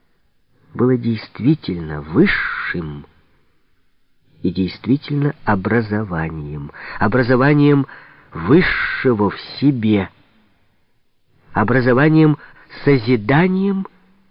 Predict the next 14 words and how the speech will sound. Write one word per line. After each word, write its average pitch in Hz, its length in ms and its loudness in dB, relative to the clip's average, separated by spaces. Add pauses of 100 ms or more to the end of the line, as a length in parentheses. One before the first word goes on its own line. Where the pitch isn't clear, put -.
(360)
себя. 90 420 -4 (2000)
Больше, 127 420 2
чем 92 240 -6
институт, 92 600 -4 (960)
больше, 135 480 -4
чем 120 340 -12
диплом. 92 640 -8 (440)
Для 113 240 2
этого 143 220 0
надо 120 260 0
было 131 220 0
окончить 107 560 -4
библиотечный 95 760 -2
техникум, 82 640 -12